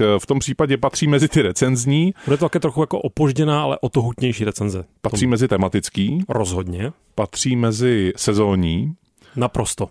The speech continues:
Speaker 1: A patří mezi, ehm, takový jako zamyšlený.
Speaker 2: Zadumaný.
Speaker 1: Zadumaný. Sarumaný. <laughs> Já jsem včera, eh, tak na chvilku si pustil Pána prstenů dvojku a
Speaker 2: No a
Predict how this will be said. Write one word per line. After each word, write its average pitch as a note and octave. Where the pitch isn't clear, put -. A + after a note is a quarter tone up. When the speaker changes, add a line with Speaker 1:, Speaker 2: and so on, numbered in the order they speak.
Speaker 1:
A G#2+
patří A2+
mezi, A2+
ehm, F#2+
takový -
jako A2
zamyšlený. F#2+
Speaker 2:
Zadumaný. G#2
Speaker 1:
Zadumaný. G2
Sarumaný. F#2+
<laughs> -
Já G#2+
jsem C3
včera, B2
eh, A2+
tak A2+
na A2+
chvilku B2
si B2
pustil A#2
Pána A2
prstenů A2+
dvojku G2
a F#2
Speaker 2:
No -
a B2+